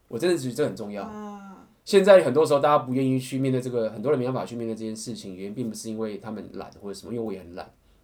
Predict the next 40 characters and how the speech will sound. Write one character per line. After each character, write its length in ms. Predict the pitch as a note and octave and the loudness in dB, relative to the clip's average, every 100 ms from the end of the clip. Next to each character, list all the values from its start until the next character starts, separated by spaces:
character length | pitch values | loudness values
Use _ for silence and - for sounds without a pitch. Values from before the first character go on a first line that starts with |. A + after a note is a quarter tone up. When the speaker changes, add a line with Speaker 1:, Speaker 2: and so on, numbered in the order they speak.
| _ _ _ | _ _ _
Speaker 1:
而 80 | - | -6
是 80 | C3+ | 2
如 100 | F#3+ | 4
果 80 | D#3+ | 4
你 80 | A2 | 2
真 160 | D#3 | 0
的 240 | E3+ C#3 - _ | 2 0 -2 _
有 180 | A#2 G2 | -6 -4
这 100 | C#3+ | -2
个 80 | C3+ | -2
机 280 | C3+ A#2+ | -4 -6
会， 400 | A#2+ C3 A2+ D#2+ - _ _ _ | -4 -2 -2 -4 -14 _ _ _
真 120 | C#3 | -6
的 60 | B2 | -4
尝 360 | - A2+ G#2+ | -4 -8 -6
到 200 | A#2 B2+ | 0 0
一 60 | G#2 | 0
次 320 | G2+ A#2+ G2+ - | -6 -8 -10 -10
这 100 | A#2 | -12
个 200 | A2 D2+ | -10 -10
可 220 | - A#2 | -6 -4
能 180 | F#2 F#2 | -4 -10
性 220 | G#2 A#2+ | -10 -8
的 80 | G2 | -8
话， 320 | F#2+ G#2 - _ _ _ _ _ _ _ _ _ _ - | -8 -10 -10 _ _ _ _ _ _ _ _ _ _ -8
你 200 | A2+ A2 | -6 0
就 240 | E3+ D#3 | 8 8
会， 340 | C3 D#3+ C#3 | 8 8 8
你 120 | C3 D3 | 6 4
脑 180 | C3 | 8
袋 100 | A#2+ | 8
就 80 | D#3+ | 8
会 40 | D#3+ | 6
相 220 | D#3 C#3+ | 4 2
信 120 | C#3 | 2
这 100 | C3 | 0
件 80 | B2 | 0
事 180 | C3+ A2+ | -2 -8
情。 260 | - - - _ _ _ _ _ _ - | -10 -14 -20 _ _ _ _ _ _ -20
Speaker 2:
嗯。 400 | A#3+ A3+ G#3+ G3 | -18 -14 -12 -14